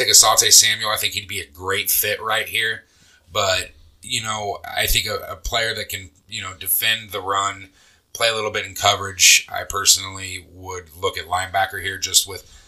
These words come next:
you know, what they've got. I know Jalen Phillips. I, I just, I have a feeling he's gonna be the one that drops. I think he's a top ten talent, but the concussion issues,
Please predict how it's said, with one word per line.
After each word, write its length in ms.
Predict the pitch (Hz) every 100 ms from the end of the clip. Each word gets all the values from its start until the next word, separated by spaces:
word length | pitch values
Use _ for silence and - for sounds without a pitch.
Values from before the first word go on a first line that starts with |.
| _ _ _
you 100 | -
know, 60 | 104
what 140 | 98
they've 120 | 101 98
got. 180 | 101
I 80 | 107
know 180 | 110 117
Jalen 340 | 107 107 107
Phillips. 340 | - 104 101 -
I, 220 | 101 -
I 40 | 101
just, 260 | 107 -
I 120 | -
have 160 | - 131
a 40 | 120
feeling 220 | 120 101
he's 240 | 110 110
gonna 160 | 107 101
be 80 | 104
the 100 | 101
one 200 | 101 95
that 100 | 90
drops. 440 | 95 95 95 -
I 140 | 95 95
think 200 | 107 -
he's 160 | 98
a 40 | 85
top 260 | 95 92
ten 200 | - 95
talent, 420 | - 90 95 92 -
but 120 | 85
the 80 | 80
concussion 540 | - 80 98 98 98
issues, 680 | 95 - 101 95 - - -